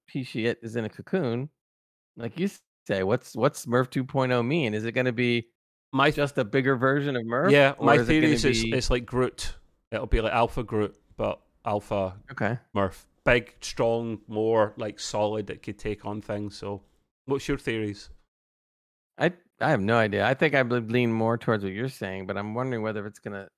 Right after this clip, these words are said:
Speaker 1: if it's, Murph's gonna look
Speaker 2: Different?
Speaker 1: uh, decidedly different, yeah.
Speaker 2: Should do.
Speaker 1: But
Speaker 2: Otherwise,
Speaker 1: I don't,
Speaker 2: what's
Speaker 1: I
Speaker 2: the
Speaker 1: don't
Speaker 2: point
Speaker 1: know.
Speaker 2: in going in the bloody cocoon? Um, so, yeah,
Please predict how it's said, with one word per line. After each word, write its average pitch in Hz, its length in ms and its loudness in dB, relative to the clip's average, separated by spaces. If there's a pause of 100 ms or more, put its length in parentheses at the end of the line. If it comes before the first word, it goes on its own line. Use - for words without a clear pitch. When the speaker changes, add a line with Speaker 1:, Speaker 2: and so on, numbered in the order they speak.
(140)
Speaker 1:
if 120 120 -18
it's, - 140 -16 (300)
Murph's 120 240 -2
gonna 104 180 -2
look 104 200 -2 (840)
Speaker 2:
Different? 113 320 -4
Speaker 1:
uh, 98 460 2 (180)
decidedly 120 560 0
different, 98 460 -2
yeah. 107 280 -2
Speaker 2:
Should 147 220 -4
do. 98 200 -2 (500)
Speaker 1:
But 104 180 -4 (580)
Speaker 2:
Otherwise, 113 300 0
Speaker 1:
I 98 40 -6
don't, 113 40 -6
Speaker 2:
what's 113 120 -6
Speaker 1:
I - 20 -8
Speaker 2:
the 113 60 -6
Speaker 1:
don't - 80 -4
Speaker 2:
point 110 120 2
Speaker 1:
know. 113 40 -8
Speaker 2:
in 107 40 -10
going 107 140 -2
in 107 60 -4
the 101 40 -4
bloody 101 280 -4
cocoon? 113 420 -6 (180)
Um, 117 380 2 (600)
so, 160 400 0 (1000)
yeah, 180 320 6